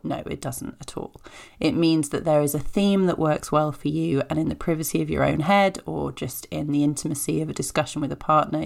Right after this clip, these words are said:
you can explore that. It does not mean that you're gonna go and join a dogging club. Feel free if you want to, <laughs> but it doesn't mean anything.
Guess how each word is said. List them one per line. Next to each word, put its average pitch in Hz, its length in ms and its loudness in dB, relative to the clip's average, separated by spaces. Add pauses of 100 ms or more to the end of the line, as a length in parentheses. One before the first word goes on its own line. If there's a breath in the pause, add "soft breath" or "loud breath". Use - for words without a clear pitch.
you 143 140 -2
can 143 160 -4
explore 139 440 -6
that. - 260 -4 (280 loud breath)
It - 180 0
does 165 220 2
not 156 300 2
mean 143 420 0 (340 loud breath)
that 151 120 2
you're 143 200 4
gonna 139 340 0 (120)
go 147 180 4
and 131 360 0
join 139 280 0
a 131 180 -4 (280)
dogging 139 360 0
club. 135 260 2 (220 soft breath)
Feel 160 520 4
free 233 640 0
if 165 300 -2
you 165 160 -4
want 180 280 2
to, - 160 -10 (260)
<laughs> - 120 -4
but - 160 2
it - 180 2
doesn't 190 440 0
mean 156 360 -4
anything. 139 480 -6